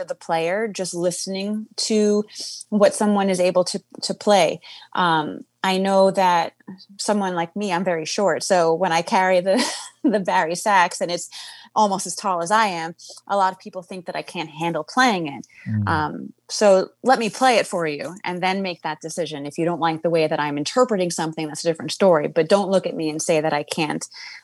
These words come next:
Speaker 1: um,
Speaker 2: Right.
Speaker 1: carry the instrument, therefore I can't play the instrument. I can carry the instrument just fine as well. Uh, <laughs> but I, I think that a lot of, a lot of discouragement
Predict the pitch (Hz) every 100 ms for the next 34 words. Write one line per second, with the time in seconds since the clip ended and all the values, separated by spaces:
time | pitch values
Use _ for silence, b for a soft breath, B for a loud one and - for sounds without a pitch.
0 | B 160 101 104 104 180 170 165 160 160
1 | - 170 156 160 147 156 147 - 151 -
2 | 190 165 151 185 254 262 - 196 151 151
3 | 156 156 139 - - 147 - 151 147 123
4 | - B B B - 185 240 - - 262
5 | - - - - - 202 180 - 190 -
6 | 202 196 185 170 165 - 170 170 165 160
7 | 156 _ _ _ _ 196 202 214 196 -
8 | 247 - 254 240 226 196 156 147